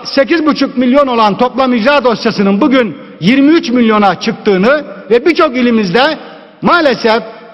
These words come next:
ilimizin değerli iktidar partisi milletvekilleri övünerek icra müdürlüğü kurdelesi kestiklerini hepimiz görüyoruz, yaşıyoruz.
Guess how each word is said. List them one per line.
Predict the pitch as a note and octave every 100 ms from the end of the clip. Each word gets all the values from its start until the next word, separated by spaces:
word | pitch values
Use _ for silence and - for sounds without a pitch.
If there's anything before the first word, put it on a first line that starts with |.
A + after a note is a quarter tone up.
| - _
ilimizin | B3 C4+ C#4+ C4+ B3 D4 B3+ - - A3
değerli | C4+ C#4 C#4
iktidar | B3+ - D4 B3
partisi | B3+ A3+ A3
milletvekilleri | A#3 A#3 A3 E3 A3 G#3+ A#3 D#4+ D4 - - -
övünerek | A3+ C#4+ C#4+ C4 C#4+ - - - - - - _ _ _ _ _
icra | G3 F3 B3
müdürlüğü | D#4 D4 G#3 G#3+ G3+ -
kurdelesi | B3 G#3+ G#3+ F#3 -
kestiklerini | G3 F#3 - - F3+ F3+ C4 C#4+ - - -
hepimiz | A#3 G3 F3 B2
görüyoruz, | E3 E3+ C#4+ D4 - F#3
yaşıyoruz. | A#3 - C#4 D#3+ - -